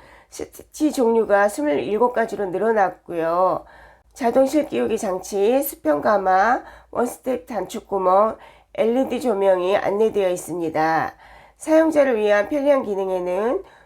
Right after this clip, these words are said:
투명 미싱 판넬, 땀 길이와 땀폭 조절, 후진 레버, 톱니 커버, 단추다리, 지퍼 재봉,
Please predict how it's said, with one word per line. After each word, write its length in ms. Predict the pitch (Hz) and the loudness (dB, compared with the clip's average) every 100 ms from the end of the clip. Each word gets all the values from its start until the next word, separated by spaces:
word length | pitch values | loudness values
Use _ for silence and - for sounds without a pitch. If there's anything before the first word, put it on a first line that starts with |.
| _ | _
투명 300 | - 311 320 | 0 4 4
미싱 280 | 247 - - | 0 -6 -10
판넬, 640 | 269 202 190 190 185 - - _ _ | -8 -2 4 6 6 2 -10 _ _
땀 240 | - 247 262 | -4 -4 -2
길이와 420 | 240 220 202 196 | -6 -2 -2 -2
땀폭 380 | 214 254 277 269 | -4 -6 -8 -8
조절, 640 | 214 196 185 180 233 311 - _ | -10 0 2 4 2 -2 -10 _
후진 380 | - 320 311 277 | -2 -2 0 -2
레버, 460 | 220 190 180 156 - | 0 2 2 2 -2
톱니 320 | 294 294 285 | -4 -4 -4
커버, 640 | 254 196 185 185 202 262 - - _ | -4 -2 0 2 2 0 -6 -20 _
단추다리, 800 | 240 208 247 226 196 175 143 104 | -6 -6 -2 0 0 0 -6 -8
지퍼 340 | - - 254 | -14 -4 -2
재봉, 640 | 208 - 180 190 233 349 | -2 -2 0 0 0 -2